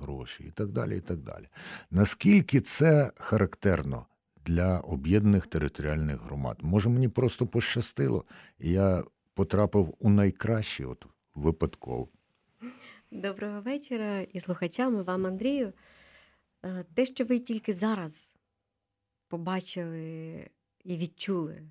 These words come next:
Speaker 2: що відбулося в, саме в об'єднаних територіальних громадах, е, насправді це дійсно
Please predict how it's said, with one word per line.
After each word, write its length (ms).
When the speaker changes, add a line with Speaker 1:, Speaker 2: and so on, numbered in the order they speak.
Speaker 2:
що 440
відбулося 720
в, 120
саме 380
в 40
об'єднаних 440
територіальних 580
громадах, 480
е, 360
насправді 680
це 560
дійсно 840